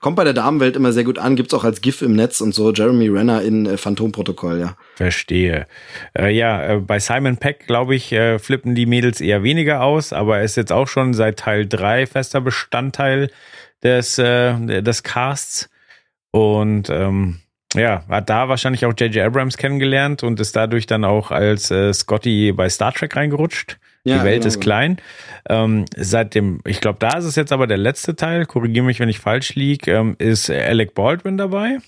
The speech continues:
Speaker 1: Nee, genau, das müsste letzter Teil gewesen sein und, äh, Rebecca Ferguson ja auch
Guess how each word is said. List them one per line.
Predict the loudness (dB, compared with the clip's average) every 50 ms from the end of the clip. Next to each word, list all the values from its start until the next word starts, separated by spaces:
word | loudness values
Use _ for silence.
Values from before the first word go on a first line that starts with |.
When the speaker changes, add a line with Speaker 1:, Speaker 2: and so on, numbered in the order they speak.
| _ _
Speaker 1:
Nee, | 2 4 4
genau, | 4 4 2 2
das | 0 0
müsste | 0 0 0 0
letzter | 0 0 0 0 -2 -2
Teil | 0 0 0 0 0
gewesen | 0 -2 0 0 0 0 0
sein | 0 0 0 -2 -2 -2
und, | -2 0 0 0 0
äh, | 0 0 2
Rebecca | 2 4 2 2 2 2 2 0 0
Ferguson | 0 2 0 2 2 2 2 2 2 2
ja | 2 2 0
auch | 0 0 -2 -4 -6 -12 -18